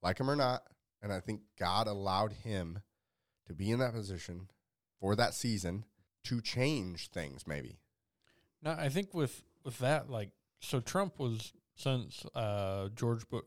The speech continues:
Speaker 2: George Bush one was first one that's four and done, right? Like, that's been
Speaker 1: In a
Speaker 2: pretty,
Speaker 1: long time, yeah.
Speaker 2: that's been pretty rare. When you read this verse twenty-one, like, God removes kings and sets up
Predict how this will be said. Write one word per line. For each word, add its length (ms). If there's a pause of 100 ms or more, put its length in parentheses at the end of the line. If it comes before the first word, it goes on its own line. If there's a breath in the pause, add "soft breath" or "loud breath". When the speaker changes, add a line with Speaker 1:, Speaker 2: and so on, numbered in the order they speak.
(440)
Speaker 2:
George 240
Bush 160
one 360
was 300 (560)
first 300
one 160
that's 140
four 280
and 80
done, 360 (120)
right? 240 (140)
Like, 180 (140)
that's 320 (240)
been 140
Speaker 1:
In 60
a 80
Speaker 2:
pretty, 200
Speaker 1:
long 260
time, 400
yeah. 200
Speaker 2:
that's 120
been 300
pretty 260
rare. 480 (220)
When 280
you 140
read 280
this 160
verse 280
twenty-one, 680
like, 260
God 300
removes 580
kings 480
and 120
sets 420
up 240